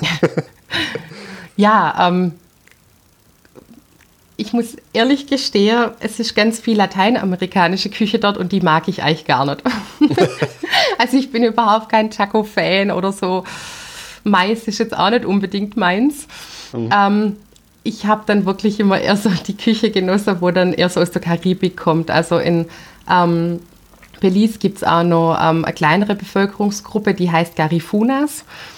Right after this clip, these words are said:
Speaker 2: Das sind, ähm, die sogenannte schwarze Karibe. Und, ähm, die kochen eben, die haben auch ihre eigene Küche und das ist eben wirklich, ähm, ja, afrikanische Küche.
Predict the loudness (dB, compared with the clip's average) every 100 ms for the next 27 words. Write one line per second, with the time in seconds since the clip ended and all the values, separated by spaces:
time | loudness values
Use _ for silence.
0 | -20 -20 -20 -4 -4 0 2 2 2 0
1 | 0 2 2 0 -2 -4 -4 0 2 2
2 | 2 0 -2 -2 -4 -2 -2 -4 0 0
3 | -2 -8 -20 -20 -20 -20 _ 0 2 2
4 | 0 0 2 2 0 -4 _ -2 0 -2
5 | 0 -2 0 0 0 2 2 4 2 0
6 | 0 0 2 -2 0 -2 2 0 2 0
7 | -2 -2 -2 -2 -2 -2 -2 -4 0 2
8 | 2 0 -10 _ _ -10 -10 -12 _ -6
9 | -4 0 2 2 0 -2 -4 -2 0 0